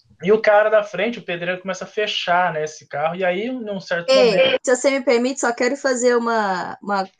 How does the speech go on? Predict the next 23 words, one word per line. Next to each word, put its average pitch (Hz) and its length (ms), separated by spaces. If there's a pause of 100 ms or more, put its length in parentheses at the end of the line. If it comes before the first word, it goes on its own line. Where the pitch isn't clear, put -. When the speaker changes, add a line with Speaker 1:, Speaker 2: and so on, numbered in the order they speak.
Speaker 2:
uma 196 160
análise 202 460
aqui 196 200
da 214 100
fotografia, 226 960
né? 185 140
Não 190 80
sei 240 180
se - 80
vocês 277 180
percebem, 226 460
mas 208 200
na 202 120
hora 220 120
que 240 120
filma 240 460
ele, 208 440 (560)
sempre 302 380
filma 262 400
o 233 100
cara 214 320
do 202 220 (100)
carro, 196 400